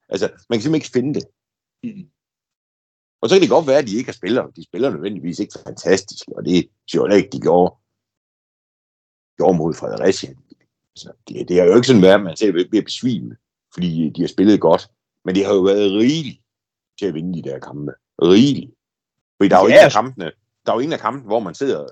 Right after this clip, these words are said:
Speaker 1: nu, de der, bare de fire kampe i år, og tænker, at det her, det er, altså, altså, at, at udfaldet, det er jo helt skidt. Altså, Vejle var bedst mod Fredericia, de var bedst mod Vendsyssel, de var bedst mod Fremad Amager, og over i Køge, at der var de vel,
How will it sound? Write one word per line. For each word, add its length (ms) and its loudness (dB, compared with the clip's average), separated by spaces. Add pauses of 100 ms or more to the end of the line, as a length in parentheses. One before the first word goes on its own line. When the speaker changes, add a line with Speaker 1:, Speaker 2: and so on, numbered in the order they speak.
Speaker 1:
nu, 280 -10
de 80 -12
der, 180 -4 (560)
bare 160 0
de 80 -10
fire 220 -6
kampe 320 -8
i 20 -6
år, 300 -2 (280)
og 100 -12
tænker, 220 -6
at 100 -8
det 100 -4
her, 60 -4
det 200 -10
er, 160 -12 (200)
altså, 400 -10
altså, 220 -6 (140)
at, 240 -10
at 120 -4
udfaldet, 440 2
det 60 0
er 40 2
jo 80 0
helt 220 0
skidt. 240 -12 (500)
Altså, 180 -8
Vejle 320 4
var 120 4
bedst 260 -2
mod 160 -4
Fredericia, 440 -8
de 120 -14
var 160 4
bedst 320 -2
mod 280 -2 (440)
Vendsyssel, 560 -8
de 120 -2
var 180 4
bedst 200 4
mod 140 -4
Fremad 340 -4
Amager, 300 -8 (800)
og 100 4
over 260 2
i 40 -2
Køge, 460 -6 (920)
at 160 -18
der 60 -6
var 140 -2
de 140 -6
vel, 280 -8